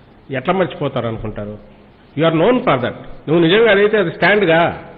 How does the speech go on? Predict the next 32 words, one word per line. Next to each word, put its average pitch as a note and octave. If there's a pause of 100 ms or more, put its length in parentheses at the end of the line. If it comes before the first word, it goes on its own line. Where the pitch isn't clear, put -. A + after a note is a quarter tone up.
(800)
మాకు D#3
ఈ C#3+
డెల్టా C#3+
ఇదే C#3
అని B2
చెప్పు, A2+
మాకు B2
మొత్తం B2+
సంబంధం A#2
లేదని G2+
చెప్పు. -
రాజశేఖర C#3+
రెడ్డి D#3
గారికి C3+
ఇది C#3+
కావాలా, D#3+
అది C3+
కావాలా, D3 (720)
ఆ, B2+
రాయలసీమ D3
కావాలి. A#2+
కాబట్టి C#3+ (540)
ఆయన D3 (100)
simultaneous C#3 (760)
నువ్వు C3
ఏదైతే C#3
అది C3+
వాడుకొని C3
పట్టిసీమ C3
అని B2+
పేరు B2+
పెట్టుకున్నావో, A2